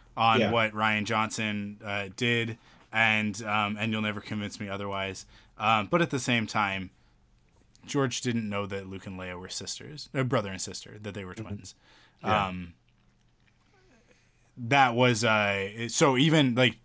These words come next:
Speaker 1: like, uh, there's lots of, in the, uh, Making of Return of the Jedi, uh, the, the,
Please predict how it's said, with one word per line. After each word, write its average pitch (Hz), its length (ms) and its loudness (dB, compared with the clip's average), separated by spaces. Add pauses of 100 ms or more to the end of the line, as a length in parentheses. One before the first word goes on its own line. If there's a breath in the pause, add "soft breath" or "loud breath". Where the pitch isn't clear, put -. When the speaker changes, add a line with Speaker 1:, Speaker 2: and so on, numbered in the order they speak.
(120)
Speaker 1:
like, 113 260 -2
uh, 110 160 -8
there's 104 240 -2
lots 117 320 2
of, 107 80 -2 (100)
in 107 140 -2
the, 98 380 -6
uh, 95 160 -6
Making 104 260 -4
of 95 80 -8
Return 98 260 -6
of 92 60 -6
the 92 60 -8
Jedi, 98 460 0 (460 loud breath)
uh, 98 600 -4
the, 98 320 -6
the, 90 380 -10